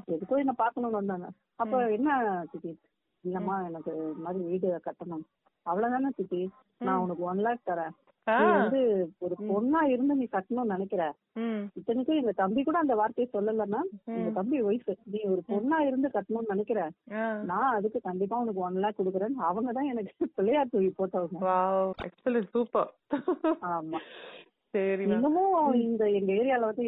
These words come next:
Speaker 1: கேட்டீங்கன்னா சொல்லுவாங்க,
Speaker 2: ம்.
Speaker 1: "அந்த மாதிரி கட்டணம் பாருங்க." அப்படி எல்லாரும் ஆச்சரியப்பட்டுட்டாங்க.
Speaker 2: ம். அதாவது
Speaker 1: ஆ.
Speaker 2: ஜெயிச்சு காட்டணுங்கிற பிடிவாதம்.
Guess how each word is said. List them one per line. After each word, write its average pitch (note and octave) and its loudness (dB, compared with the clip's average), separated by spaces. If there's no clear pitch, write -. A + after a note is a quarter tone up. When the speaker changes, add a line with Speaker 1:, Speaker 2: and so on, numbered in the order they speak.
Speaker 1:
கேட்டீங்கன்னா A3 0
சொல்லுவாங்க, F#3 -2
Speaker 2:
ம். G#3+ -2
Speaker 1:
"அந்த F3+ 0
மாதிரி B3 2
கட்டணம் G3 -2
பாருங்க." E3+ -2
அப்படி D#3+ -4
எல்லாரும் G3 2
ஆச்சரியப்பட்டுட்டாங்க. F#3 -4
Speaker 2:
ம். G3 -4
அதாவது G3+ 2
Speaker 1:
ஆ. G3 0
Speaker 2:
ஜெயிச்சு B3+ 2
காட்டணுங்கிற A3+ 2
பிடிவாதம். G3+ 0